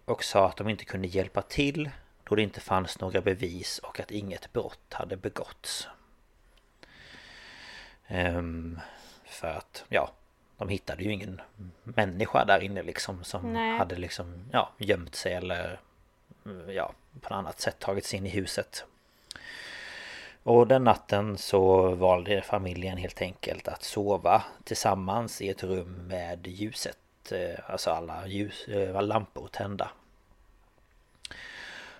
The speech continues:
Speaker 1: Och hela den här händelsen blev något som då kallades för ett paranormalt mysterium. Och dagen efter så var historien om vad som hänt inne i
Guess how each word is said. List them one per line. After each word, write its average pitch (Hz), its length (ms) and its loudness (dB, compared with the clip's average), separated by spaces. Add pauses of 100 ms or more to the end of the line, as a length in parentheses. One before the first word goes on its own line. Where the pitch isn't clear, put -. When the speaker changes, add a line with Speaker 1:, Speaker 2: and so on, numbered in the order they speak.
(180)
Speaker 1:
Och 123 120 2
hela 123 140 8
den 127 120 4
här 117 100 12
händelsen 107 680 2 (280)
blev 104 280 10
något 98 320 4
som 92 260 -2
då 113 160 6
kallades 107 680 2
för 90 260 -2
ett - 300 -6
paranormalt 98 680 2
mysterium. 110 800 -2 (560)
Och - 400 0
dagen 104 360 6
efter 107 540 2
så - 240 0
var 98 300 4
historien 92 800 0
om 90 240 -4
vad 90 220 0
som 104 140 -10
hänt 92 440 -4
inne 98 440 -6
i 92 480 -10